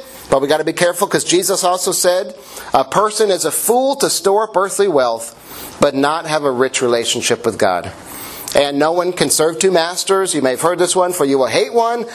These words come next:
and love the other. You will be devoted to one and despise the other. You cannot serve God and be enslaved to money." And there go the stuffed animals. We cannot serve God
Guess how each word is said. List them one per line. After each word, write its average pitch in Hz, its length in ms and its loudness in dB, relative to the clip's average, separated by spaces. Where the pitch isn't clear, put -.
and 143 160 2
love 165 180 0
the 165 160 2
other. 131 180 -2
You 127 140 2
will 143 100 4
be 135 120 -2
devoted 151 440 0
to 196 80 -2
one 190 200 2
and 190 80 -2
despise 160 480 0
the 170 140 2
other. 143 180 0
You 143 160 -2
cannot 147 560 0
serve 160 360 0
God 143 380 0
and 156 440 -2
be 147 200 2
enslaved 139 680 0
to 151 120 0
money." 123 460 0
And 101 100 4
there 127 160 2
go 123 280 2
the 117 100 -2
stuffed - 320 0
animals. 80 420 -4
We 143 140 6
cannot 147 840 0
serve 175 800 0
God 104 520 0